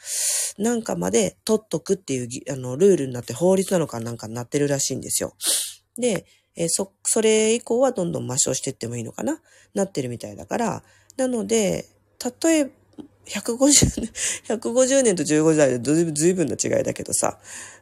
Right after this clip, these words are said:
え、十五代だったらだってさっきの計算で言うと五百、五百年とかでしょ？ね。やばいよね。<laughs> 五百年って言ったら、ちょっと、ちょっとな-、何時代よ。<laughs> もうわかんない。私そういうのわかんない。奈良時代とか？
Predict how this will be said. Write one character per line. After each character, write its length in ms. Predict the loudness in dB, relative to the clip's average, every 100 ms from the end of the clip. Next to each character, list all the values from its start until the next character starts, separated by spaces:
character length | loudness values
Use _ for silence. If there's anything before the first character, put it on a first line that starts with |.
| _ -8
え、 140 | -6 -4
十 360 | 0 4 6
五 120 | 6
代 100 | 6
だ 60 | 6
っ 40 |
た 100 | 4
ら 40 | 0
だ 60 |
っ 20 | 0
て 220 | 0 0
さ 120 | 0
っ 20 |
き 100 | 0
の 160 | -2 -2 -6
計 160 | -4
算 180 | -4 -4
で 80 | -6
言 40 |
う 20 | -6
と 120 | -6
五 120 | -4
百、 160 | -4 -6 _
五 100 | -10
百 340 | -8 -8 -2
年 140 | 0 0
と 120 | -4
か 80 | -8
で 60 |
し 80 | -8
ょ？ 100 | -10 _ _ -20 -20 -6
ね。 240 | -4 -4 _ _ _ _ _ _ -8
や 120 | -4
ば 120 | -2 -4
い 60 |
よ 60 | -6
ね。 180 | -6 0
<laughs> 80 | 0 0 -12 -14 -14 -10 0
五 120 | 8
百 280 | 10 10 4
年 160 | 2 2
っ 20 |
て 100 | 0
言 40 |
っ 20 | 2
た 140 | 2
ら、 100 | 2
ち 40 |
ょ 20 | -6
っ 20 | -8 -8 -2 -2 -2 -2
と、 60 |
ち 80 | 0
ょ 20 |
っ 40 | 0
と 60 |
な-、 260 | 4 6 6
何 340 | 8 6 6
時 160 | 4 6
代 180 | 6 4
よ。 220 | -4 -2 -2 -2 -12 -18 -18 4 4 4 -4 -4
<laughs> 1160 | -4 -4 _ _ _ _ _ _ _ -14 -10 2
も 120 | 6
う 20 |
わ 100 | 8
か 160 | 8 6
ん 60 |
な 80 | 6
い。 80 | 4
私 240 | 4 2
そ 80 | 2
う 20 |
い 0 |
う 40 | 0
の 40 |
わ 60 | 0
か 120 | -2
ん 40 |
な 80 | 0
い。 20 |
奈 180 | 0 4
良 60 | 4
時 100 | 6
代 120 | 4
と 100 | 2
か？ 240 | -2 -2